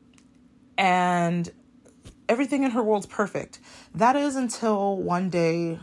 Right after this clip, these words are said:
she realizes she is cursed with the ability to turn into a red panda. And this is all ruled by her emotions, like, extreme emotions turn her into this panda. So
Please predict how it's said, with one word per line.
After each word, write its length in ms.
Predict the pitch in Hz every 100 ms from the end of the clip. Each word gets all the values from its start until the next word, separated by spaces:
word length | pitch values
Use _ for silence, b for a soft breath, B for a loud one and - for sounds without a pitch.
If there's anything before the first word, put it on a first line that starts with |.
| -
she 320 | - 170 175
realizes 420 | 175 170 165 165
she 180 | - 143
is 120 | 117
cursed 320 | - 156 -
with 100 | -
the 140 | 160 160
ability 640 | 160 160 175 165 160 156
to 180 | - 151
turn 240 | - 156
into 240 | 156 156 143
a 80 |
red 300 | 120 127 113
panda. 560 | - - 190 170 110 - B B B B B -
And 480 | 180 165 160 160 165 - - -
this 240 | 180 180 180
is 100 | 185
all 260 | 190 180
ruled 360 | 165 190 180 151
by 240 | 160 165
her 260 | 156 175 160
emotions, 640 | 156 156 156 - 113 -
like, 120 | 147
extreme 440 | 156 - - 196 185
emotions 680 | 170 160 160 151 151 151 - B B B - -
turn 220 | - 196
her 120 | 185
into 160 | 180 165
this 200 | 156 -
panda. 560 | - 143 143 80 - - _ _ B B B B B -
So 1000 | - - - 190 175 170 165 165 165